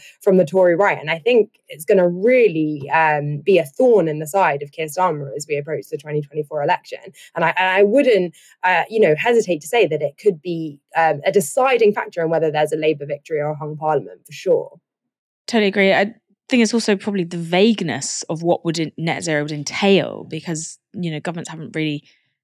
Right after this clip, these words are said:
Speaker 2: uh, outlined exactly what net zero would mean beyond achieving net zero and how we're going to do it, because they haven't got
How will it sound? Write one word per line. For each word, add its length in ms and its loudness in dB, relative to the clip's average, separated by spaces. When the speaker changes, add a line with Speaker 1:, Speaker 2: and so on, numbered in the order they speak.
Speaker 2:
uh, 380 2
outlined 480 -2
exactly 400 -6
what 180 -8
net 200 -8
zero 420 -4
would 400 -4
mean 280 0
beyond 420 -4
achieving 440 -6
net 200 -8
zero 280 2
and 120 -2
how 180 -4
we're 100 -4
going 200 -6
to 120 -12
do 160 -2
it, 220 -2
because 180 -14
they 80 -12
haven't 320 -6
got 240 -2